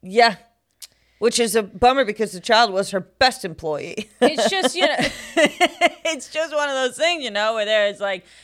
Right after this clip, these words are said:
Speaker 2: there's so many places you could have gone and probably nothing would have.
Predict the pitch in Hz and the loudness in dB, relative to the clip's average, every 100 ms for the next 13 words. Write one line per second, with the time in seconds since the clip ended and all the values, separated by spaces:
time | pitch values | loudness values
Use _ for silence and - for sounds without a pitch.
0 | _ 254 285 - 339 370 320 277 285 294 | _ -4 -4 0 0 0 -8 -4 -2 -2
1 | 285 254 214 240 208 208 311 247 196 190 | -6 -14 -12 -12 -8 -6 -6 -8 -8 -8
2 | 151 127 - _ _ - 208 208 196 185 | -8 -12 -20 _ _ -10 -6 -4 -6 -4
3 | 220 233 233 226 214 220 214 214 220 208 | 0 2 2 -4 -8 -6 -6 -6 -8 -10
4 | 196 190 175 160 151 | -8 -6 -6 -8 -14